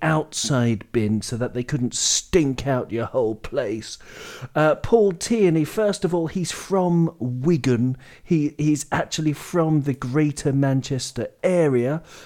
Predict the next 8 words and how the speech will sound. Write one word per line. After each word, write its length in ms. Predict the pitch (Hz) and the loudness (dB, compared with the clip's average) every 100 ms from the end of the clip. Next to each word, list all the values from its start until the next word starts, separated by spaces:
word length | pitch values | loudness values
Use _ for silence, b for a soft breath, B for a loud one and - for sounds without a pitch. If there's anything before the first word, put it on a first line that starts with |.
| B | B
I'm 280 | 113 113 110 | -4 0 0
not 180 | 110 - | -2 -4
suggesting 680 | - 123 156 139 - 160 | -6 -2 -2 -2 0 0
he's 260 | 160 180 175 | 0 -2 -6
biased. 720 | - - 180 147 160 160 - - | -6 -2 2 4 2 0 -10 -12
I'm 220 | 113 110 | -10 -8
just 320 | 139 127 - | -8 -10 -10
saying 420 | 165 147 135 131 | -8 -6 -6 -8